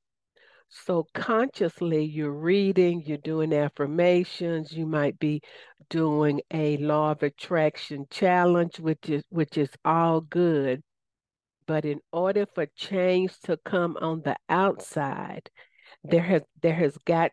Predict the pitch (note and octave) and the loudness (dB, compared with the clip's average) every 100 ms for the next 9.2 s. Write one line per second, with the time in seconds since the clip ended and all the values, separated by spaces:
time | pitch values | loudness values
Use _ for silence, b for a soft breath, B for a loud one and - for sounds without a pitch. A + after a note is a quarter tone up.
0 | - F3 D3 - D#3 D#3 D#3 D#3 D3+ D3+ | -4 -6 -6 -2 0 2 0 -2 -4 -6
1 | _ _ _ _ _ _ _ - D3+ D3 | _ _ _ _ _ _ _ -6 -4 -4
2 | D3+ D3+ F3+ G3 F#3+ - F#3 F#3+ F3+ D#3+ | -6 -4 -2 -2 -8 -2 2 2 0 -4
3 | D#3 D3+ D3+ D3+ - D3+ D3 C#3+ D3 C#3+ | -4 -2 -4 -6 -4 -4 -4 -2 -2 -2
4 | - - - E3+ D#3 - - F3 D#3 D#3 | -6 -6 0 2 2 -2 -6 -2 -2 -2
5 | - D3+ - D3+ D#3 D3 C#3 G#2+ G2 - | -2 -2 -4 -6 -2 0 -2 -4 -10 -16
6 | - _ _ b b - E3 G3+ F#3+ E3+ | -20 _ _ b b -4 -2 0 2 2
7 | D#3+ D3 B2+ D3 D3+ D#3 F3 G3 G3+ G3 | 0 -2 -4 -2 0 0 0 -2 -4 -4
8 | F3 F3 - - F3+ - - G3 F#3 C#3+ | -2 -2 -4 -8 -8 -10 -6 -2 0 0
9 | A2 | -4